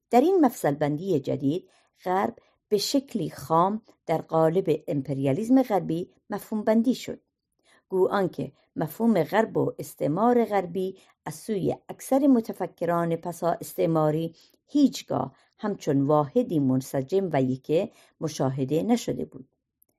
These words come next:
برای مثال، فرانس فانون و هومی بابا از جملهٔ متفکرانی هستند که اعتقاد دارند امپریالیسم نه از حیث ساخت تاریخی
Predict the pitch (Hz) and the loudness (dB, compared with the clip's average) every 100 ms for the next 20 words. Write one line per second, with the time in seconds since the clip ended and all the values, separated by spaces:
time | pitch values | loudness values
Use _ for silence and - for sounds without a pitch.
0 | _ - 156 139 127 127 131 - 147 214 | _ -4 0 2 2 0 -4 -4 -4 -4
1 | - _ _ - 220 240 311 311 - 147 | -10 _ _ -6 4 4 4 -2 -6 -2
2 | 131 131 175 _ _ - 175 170 262 262 | 0 -2 -4 _ _ -8 -6 2 4 4
3 | 160 139 127 135 170 _ _ - 269 269 | 4 -2 0 -2 -4 _ _ -6 -4 -2
4 | 277 262 254 247 240 233 233 226 233 233 | 4 4 6 2 -2 -6 -6 -8 -4 2
5 | 254 220 151 131 - 135 135 - 139 - | 2 2 -2 -6 -8 -8 -8 -8 -12 -12
6 | _ _ - 196 - 214 208 269 240 170 | _ _ -8 -6 -2 -2 4 4 4 0
7 | 135 131 135 147 _ _ - 185 151 175 | -2 -2 -4 -8 _ _ -8 -6 -2 -4
8 | 160 165 190 226 233 _ - 247 294 294 | 2 0 0 -6 -10 _ -2 0 0 -2
9 | - 202 180 160 147 170 143 - 160 156 | 0 -2 -2 -4 -2 2 2 0 -8 0
10 | 160 147 143 - 151 135 | 2 2 0 -6 -6 -6